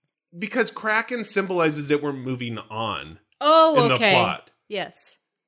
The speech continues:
Speaker 1: It's not just a moniker. It's actually, we're moving this freaking movie forward, and that's what I like. Just like these longboats, they're moving forward,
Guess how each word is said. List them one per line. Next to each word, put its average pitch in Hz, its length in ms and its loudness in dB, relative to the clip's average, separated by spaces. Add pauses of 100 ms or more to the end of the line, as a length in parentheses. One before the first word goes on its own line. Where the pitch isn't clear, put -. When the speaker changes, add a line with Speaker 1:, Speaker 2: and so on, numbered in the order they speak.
Speaker 1:
It's - 80 -12
not 214 180 0
just 226 160 -6
a 175 60 0
moniker. 139 640 -2
It's 107 140 -8
actually, 175 340 -4
we're 139 180 -2
moving 156 440 0
this 113 180 -6
freaking 156 400 -4
movie 123 320 -6
forward, 110 600 -8
and 120 180 -8
that's 151 220 -6
what 104 100 -4
I 87 40 -6
like. 82 180 -12
Just 214 200 -12
like 196 160 -8
these 190 300 -16 (100)
longboats, 170 600 -6
they're 143 120 -6
moving 165 340 -6
forward, 113 580 -8